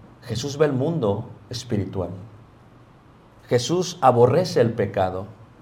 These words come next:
pero ama al pecador. Y sabe que el pecador fue el que cometió el pecado.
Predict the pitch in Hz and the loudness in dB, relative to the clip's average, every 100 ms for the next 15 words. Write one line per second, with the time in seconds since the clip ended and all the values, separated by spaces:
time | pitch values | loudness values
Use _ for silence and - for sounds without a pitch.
0 | - - - - 110 107 143 117 95 - | -20 -20 -12 0 4 4 4 0 -2 -2
1 | 98 92 90 87 90 - - - - - | -2 -2 -2 -4 -8 -18 -20 -20 -20 -20
2 | - - - - - 120 117 151 175 - | -20 -20 -20 -20 -8 -4 6 8 8 8
3 | 165 135 127 131 127 147 - 156 156 156 | 8 8 4 8 8 6 6 4 4 2
4 | 123 113 107 - 143 143 143 107 117 120 | 4 2 2 2 2 2 0 0 4 2
5 | 98 | 0